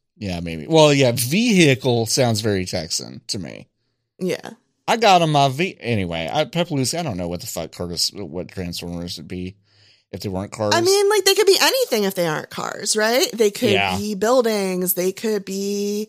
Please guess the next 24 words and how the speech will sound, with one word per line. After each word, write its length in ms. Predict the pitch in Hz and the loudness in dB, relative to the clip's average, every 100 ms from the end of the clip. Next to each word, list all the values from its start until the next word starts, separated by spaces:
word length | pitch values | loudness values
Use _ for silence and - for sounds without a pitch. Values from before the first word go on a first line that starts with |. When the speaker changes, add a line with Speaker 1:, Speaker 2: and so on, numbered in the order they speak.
| - - - _ _ _ - | -8 -12 -20 _ _ _ -4
Speaker 2:
uh, 720 | 202 208 214 214 214 214 220 | -2 0 0 0 0 0 0
what 160 | 214 220 | -2 -2
are 60 | 220 | 0
some 180 | 233 | 0
other 220 | 202 185 180 | 0 0 -2
things? 720 | 175 165 160 165 165 - - 180 | -2 -4 -4 -2 4 4 4 2
Uh, 220 | 190 392 | 2 2
Speaker 1:
What 100 | - | 4
Speaker 2:
like, 100 | 508 | 4
Speaker 1:
if 440 | 480 - - - - - - - | 2 -2 -6 -8 -12 -16 -4 0
Speaker 2:
construction 1040 | 285 - 285 370 - 294 202 175 156 156 - | 2 4 2 2 2 2 0 0 -4 -6 -2
c-, 60 | 196 | -2
equipment. 500 | 180 175 - 107 170 | 0 -4 -4 -8 -8
They 100 | 180 | -4
could 160 | 196 | -4
be, 140 | 202 202 | -2 0
like, 280 | 196 190 | 0 -2
cranes 540 | - 202 208 349 220 127 | -6 -4 -4 -4 -6 -6
and 160 | 139 | -6
shit. 400 | - - 87 - _ _ _ _ - | -8 -6 -10 -14 _ _ _ _ -4
Speaker 1:
Right. 480 | 123 117 92 80 - _ _ _ _ _ _ _ _ | 2 2 2 -2 -12 _ _ _ _ _ _ _ _
What 360 | 139 151 233 269 | -12 -6 -6 -4
if, 320 | 247 214 - | -4 -4 -6
though? 640 | 101 90 76 58 60 65 | -6 -6 -8 -10 -14 -16